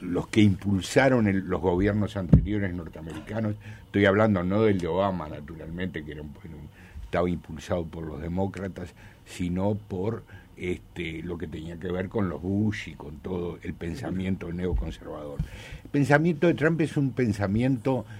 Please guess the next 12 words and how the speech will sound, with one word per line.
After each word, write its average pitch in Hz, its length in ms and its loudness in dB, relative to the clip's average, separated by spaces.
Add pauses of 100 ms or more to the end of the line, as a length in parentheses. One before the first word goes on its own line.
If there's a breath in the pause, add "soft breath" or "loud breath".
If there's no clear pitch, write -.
(240 loud breath)
que - 100 0
algún 101 380 4
autor, 101 560 4 (300)
incluso 127 400 2
en 107 80 6
internet 92 520 2
hay 82 120 -2
alguna 82 340 -4
referencia 80 580 -10
en, 76 140 -12 (400)
sobre 90 240 -6
esto, 95 280 -8